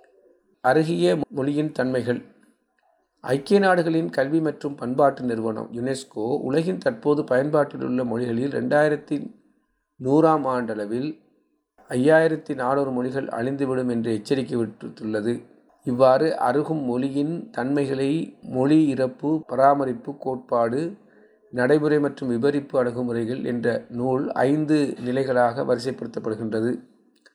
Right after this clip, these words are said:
அது குறிப்பிட்ட ஆபத்தான அருகிய நிலை மொழியை பேசுபவர்கள் இடைப்பட்ட வயது வந்தவர்கள் ஆவர். இளையவர்கள், குழந்தைகள் யாரும் பேசுவதில்லை.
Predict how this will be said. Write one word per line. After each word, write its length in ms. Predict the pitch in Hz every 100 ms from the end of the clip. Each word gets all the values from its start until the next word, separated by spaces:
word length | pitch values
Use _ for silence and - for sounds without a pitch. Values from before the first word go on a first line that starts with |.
| _ _ _ _ _ -
அது 220 | 135 135
குறிப்பிட்ட 640 | 139 175 180 170 165 165
ஆபத்தான 720 | - 131 151 - 139 135 143
அருகிய 420 | - 120 139 143
நிலை 360 | 131 120 113 139
மொழியை 400 | - 127 139 151
பேசுபவர்கள் 680 | - 127 127 127 120 117 127
இடைப்பட்ட 760 | 120 123 - 123 117 127 151 - -
வயது 380 | 113 120 147 147
வந்தவர்கள் 500 | 127 113 113 107 127
ஆவர். 460 | 117 107 123 - - _ _ _ _ _ _ _ _ _ _
இளையவர்கள், 640 | 131 151 156 135 123 151
குழந்தைகள் 520 | 151 139 139 135 131
யாரும் 360 | 123 120 127 139
பேசுவதில்லை. 800 | 135 123 127 120 110 107 117